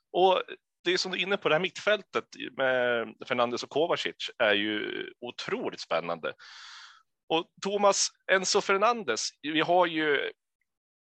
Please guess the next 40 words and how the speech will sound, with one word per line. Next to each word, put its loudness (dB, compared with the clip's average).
det 4
har 6
ju 4
diskuterats 2
hej 2
vilt -2
om -12
hans 2
summa, 0
eh, 0
att -2
den 0
var 2
så -2
hög 0
efter -4
ett -6
fantastiskt 0
V 0
M. 2
Jag, 2
ska -4
jag 8
vara 4
helt 0
ärlig, 2
så -4
jag 0
hade -2
ju -8
ingen -8
jättekoll 0
på 0
honom -2
efter -2
hans, -2
eh, -6
bravad -4
i -8
Benfica. -6